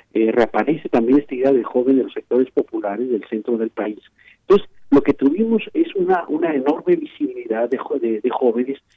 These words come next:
que frente a la incapacidad de ofrecer los satisfactores que ellos, eh, necesitaban, también fueron rápidamente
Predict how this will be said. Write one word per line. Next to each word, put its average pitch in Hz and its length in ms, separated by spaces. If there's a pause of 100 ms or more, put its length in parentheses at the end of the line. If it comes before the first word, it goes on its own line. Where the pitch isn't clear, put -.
(240)
que 131 200
frente 131 440
a 120 60
la 117 240
incapacidad 123 720
de 202 100
ofrecer 143 540
los 156 120
satisfactores 143 800
que 127 120
ellos, 135 300 (360)
eh, 104 360
necesitaban, 120 840 (340)
también 180 340
fueron 160 460
rápidamente 156 1080